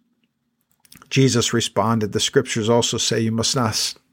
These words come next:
you must not test the Lord your God."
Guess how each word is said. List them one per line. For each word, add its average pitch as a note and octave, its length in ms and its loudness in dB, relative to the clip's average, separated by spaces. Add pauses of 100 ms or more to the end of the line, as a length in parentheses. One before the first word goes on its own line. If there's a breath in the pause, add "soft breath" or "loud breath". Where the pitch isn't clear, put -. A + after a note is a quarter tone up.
(100)
you C3+ 160 4
must B2 320 2
not A#2+ 300 0
test - 400 -2
the B2 100 0
Lord A#2 360 2
your A2+ 120 0
God." - 420 -4